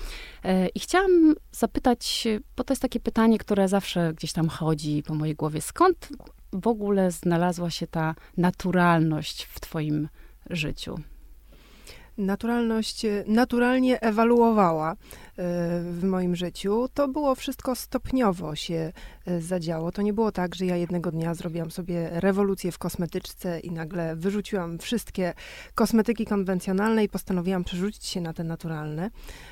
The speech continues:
Speaker 2: E, to było inaczej. Zaczęłam robić to stopniowo, e, ponieważ, e, doszłam do ściany. Używałam różnych kosmetyków. Tanich, drogich, aptecznych, drogeryjnych, perfumeryjnych, polskich, zagranicznych i zawsze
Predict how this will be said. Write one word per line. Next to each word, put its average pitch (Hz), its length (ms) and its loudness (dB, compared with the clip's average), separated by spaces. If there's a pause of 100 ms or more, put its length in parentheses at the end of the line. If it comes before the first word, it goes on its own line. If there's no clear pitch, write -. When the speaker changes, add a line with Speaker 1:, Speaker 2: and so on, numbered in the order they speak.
(120)
Speaker 2:
E, 180 320 0
to 294 140 -2
było 359 160 2
inaczej. 175 420 0
Zaczęłam 254 380 -2
robić 240 240 -2
to 214 100 -6
stopniowo, 214 720 -2 (420)
e, 180 480 -2 (100)
ponieważ, 208 600 -2
e, 180 180 0 (360)
doszłam 247 380 0
do 247 80 0
ściany. 151 520 -6
Używałam 240 640 -2 (100)
różnych 185 640 -2
kosmetyków. 151 720 -12 (420)
Tanich, 170 640 -4
drogich, 170 640 -2 (300)
aptecznych, 165 880 -6
drogeryjnych, 170 760 0
perfumeryjnych, 165 880 -2
polskich, 220 640 -2
zagranicznych 185 720 -4 (440)
i 202 80 -2
zawsze 233 580 0